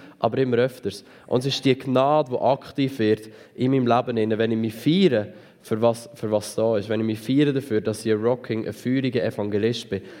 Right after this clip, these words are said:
auch wenn es sich noch nicht manifestiert in meinen Taten. Und das Zweite, was ich mit euch teilen will, und nachher werden wir eine richtige Ministry-Zeit machen, wo, wo der Heilige Geist wird kommen und, und uns aktivieren in dem und uns in das hineinführen,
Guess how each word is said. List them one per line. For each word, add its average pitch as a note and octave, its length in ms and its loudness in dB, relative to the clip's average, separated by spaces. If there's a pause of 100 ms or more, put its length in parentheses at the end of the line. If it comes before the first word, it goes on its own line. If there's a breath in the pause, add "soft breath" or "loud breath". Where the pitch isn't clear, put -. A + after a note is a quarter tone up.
auch G#2+ 140 0
wenn A2+ 60 -2
es G#2+ 60 -6
sich - 160 -8
noch A2 100 0
nicht A2+ 100 -2
manifestiert G2+ 640 -4
in G2+ 80 -6
meinen G2 180 -6
Taten. F#2 380 -4 (300 loud breath)
Und A2+ 160 -4
das - 100 -10
Zweite, D#3 380 2
was C#3 80 0
ich C3+ 60 0
mit C3 140 0
euch C3+ 200 2
teilen A#2+ 380 0
will, A#2 40 -2
und A2+ 60 -2
nachher A#2+ 260 -4
werden A2+ 300 -2
wir A2 80 0
eine G#2+ 200 -2
richtige A2+ 380 -6
Ministry-Zeit A2+ 680 -6
machen, G2+ 340 -4
wo, G2+ 260 -4
wo G2+ 80 -6
der G2+ 140 -2
Heilige A2+ 300 0
Geist G#2+ 260 -2
wird G2+ 140 -6
kommen G#2 420 0
und, - 60 -10
und G2 180 -6
uns G#2+ 420 -4
aktivieren G#2 600 -2
in G2+ 100 -4
dem F#2+ 220 -2
und F#2 100 -6
uns G2 160 -2
in G#2+ 80 -6
das F#2 140 -8
hineinführen, F#2 480 -6